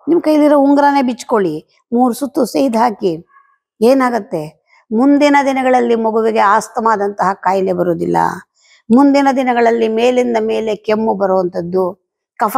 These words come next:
ಕಟ್ಟುವಿಕೆ, ಈ ರೀತಿಯ ಸಮಸ್ಯೆಗಳು ಬರೋದಿಲ್ಲ. ಹಾಗಾಗಿ ಇದನ್ನ ಹೇಳಿರ್ತಕ್ಕಂಥದ್ದು. ಇನ್ನು ಹವಳ, ಹವಳ ವಿಪರೀತ ಕ್ಯಾಲ್ಸಿಯಂ, ಕ್ಯಾಲ್ಸಿಯಂನ ಆಗರವೇ ಹವಳ.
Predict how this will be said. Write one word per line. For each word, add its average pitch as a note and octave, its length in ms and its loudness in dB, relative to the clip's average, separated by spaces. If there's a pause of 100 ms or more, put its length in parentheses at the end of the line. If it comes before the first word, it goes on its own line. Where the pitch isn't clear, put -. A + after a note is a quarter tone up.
ಕಟ್ಟುವಿಕೆ, F3 1000 -4
ಈ C4 160 4
ರೀತಿಯ C4+ 420 0
ಸಮಸ್ಯೆಗಳು G3+ 600 -2
ಬರೋದಿಲ್ಲ. F3+ 480 -2 (800)
ಹಾಗಾಗಿ G#3+ 640 0
ಇದನ್ನ G3 500 0
ಹೇಳಿರ್ತಕ್ಕಂಥದ್ದು. E3+ 1300 -6 (640)
ಇನ್ನು F#3 500 2 (340)
ಹವಳ, G3+ 300 0 (1000)
ಹವಳ G3+ 320 2 (360)
ವಿಪರೀತ A3+ 640 0 (100)
ಕ್ಯಾಲ್ಸಿಯಂ, E3+ 720 -4 (760)
ಕ್ಯಾಲ್ಸಿಯಂನ A#3 1120 0
ಆಗರವೇ A3 760 2
ಹವಳ. F3 320 0